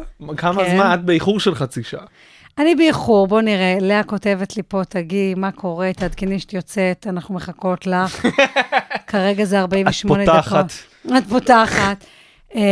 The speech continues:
Speaker 2: לא, בטוח לא דיברנו על הרבה דברים, שתדע.
Speaker 1: ברור שלא, רציתי לדבר איתך על הילדות קצת,
Speaker 2: כן.
Speaker 1: על זוגיות, ש-, עוד קצת על הילדים ועל האימהות, כי את יודעת, אני כרגע בתוך זה, ואני צריך כזה, את יודעת, אוזן קשבת.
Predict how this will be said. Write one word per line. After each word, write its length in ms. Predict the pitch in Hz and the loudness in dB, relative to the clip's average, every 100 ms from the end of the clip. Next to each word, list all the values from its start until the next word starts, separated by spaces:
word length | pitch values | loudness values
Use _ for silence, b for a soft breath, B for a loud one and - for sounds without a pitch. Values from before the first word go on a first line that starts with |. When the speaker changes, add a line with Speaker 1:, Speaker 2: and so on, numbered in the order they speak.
| 196 190 196 190 190 190 151 _ _ _ - | 6 4 4 2 0 -4 -8 _ _ _ 0
Speaker 2:
לא, 140 | 254 | 2
בטוח 420 | 175 165 269 - | 2 2 2 2
לא 60 | 453 | -2
דיברנו 400 | 165 151 160 165 | -2 -2 -2 -2
על 80 | 151 | -2
הרבה 200 | 147 156 | -4 -6
דברים, 400 | 143 160 202 156 | -4 -6 -4 -6
שתדע. 480 | - 156 156 190 196 | -8 -8 -2 2 4
Speaker 1:
ברור 320 | 139 170 466 | 4 4 4
שלא, 380 | 427 453 320 156 | 2 2 4 2
רציתי 280 | 147 202 214 | 0 0 2
לדבר 280 | 175 165 185 | 2 2 2
איתך 300 | 185 170 160 | 0 0 2
על 120 | 147 | 2
הילדות 520 | 143 139 139 147 139 | 4 2 0 -2 -2
קצת, 600 | - - 139 135 127 123 - | -4 2 4 6 4 2 -2
Speaker 2:
כן. 680 | - 220 208 202 196 190 185 | 0 4 4 4 4 2 2
Speaker 1:
על 140 | 185 | 0
זוגיות, 640 | - 131 139 135 151 160 147 | -2 -4 -4 0 4 4 4
ש-, 100 | - | -2
עוד 220 | - 185 170 | 2 2 0
קצת 280 | - 202 | -4 0
על 100 | 190 | 2
הילדים 560 | 160 147 143 139 156 170 | 4 2 2 0 0 2
ועל 160 | 160 143 | 2 2
האימהות, 500 | 135 135 135 160 160 | 0 -4 -4 -4 -6
כי 320 | - 135 131 127 | -6 -2 0 -2
את 120 | - | -2
יודעת, 340 | 139 147 135 | 0 2 2
אני 140 | 120 139 | -2 -4
כרגע 300 | 147 143 143 | -2 0 -2
בתוך 420 | 123 - 139 143 | -2 -4 -6 -4
זה, 220 | 131 127 | -2 -2
ואני 200 | 120 120 | -2 -4
צריך 380 | 120 120 123 - | -4 -6 -6 -6
כזה, 360 | 135 123 120 117 | -8 -6 -4 -4
את 120 | 113 | -4
יודעת, 300 | 127 131 123 | -2 -2 -2
אוזן 240 | 135 139 | -4 -6
קשבת. 160 | 139 123 | -8 -4